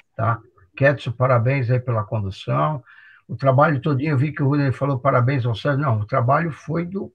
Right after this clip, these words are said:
Kedson. O Kedson é que fez os contratos, a ideia do Kedson que queria, e meus parabéns por estar trabalhando a, justamente a matéria, né?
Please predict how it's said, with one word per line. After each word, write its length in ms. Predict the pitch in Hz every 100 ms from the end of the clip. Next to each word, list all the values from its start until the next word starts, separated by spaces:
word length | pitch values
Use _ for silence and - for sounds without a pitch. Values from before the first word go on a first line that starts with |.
| -
Kedson. 580 | 160 135 117 - 113 107
O 100 | 113
Kedson 480 | 135 135 143 -
é 60 | 156
que 360 | - 151 120 - _ _ _
fez 280 | - 147 131
os 120 | 123
contratos, 680 | - 110 - 135 151 139 - 127
a 100 | 120
ideia 300 | 120 151 131
do 100 | 120
Kedson 420 | 131 139 123 - - 151 -
que 140 | 143
queria, 260 | 143 156 127 - 135 - 135
e 400 | 127 123 117 - - _ -
meus 180 | 135 -
parabéns 460 | 139 123 123 139
por 80 | -
estar 160 | - 127
trabalhando 560 | 135 123 123 127 120
a, 180 | 107 101 - _ _
justamente 520 | 131 120 123 123 117 110
a 20 |
matéria, 560 | 107 - - 156 131
né? 240 | 110 147